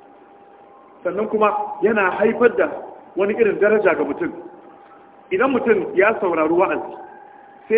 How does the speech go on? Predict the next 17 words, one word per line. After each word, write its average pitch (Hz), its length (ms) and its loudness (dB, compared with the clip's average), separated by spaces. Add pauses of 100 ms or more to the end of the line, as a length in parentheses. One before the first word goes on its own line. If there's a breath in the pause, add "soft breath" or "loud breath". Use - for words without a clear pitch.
ya 226 60 8
yi 226 100 4
aiki 226 280 -2
da 165 100 0
wannan 156 280 -2
wa'azin, 156 320 -2 (560)
ya 185 80 -2
ɗabbaka 180 440 0
shi - 60 -4
a 165 80 -4
cikin - 200 0
rayuwarsa, 151 440 -2 (460)
me 170 140 0
zai 220 120 4
faru 180 240 4
gare 160 220 2
shi? - 200 -8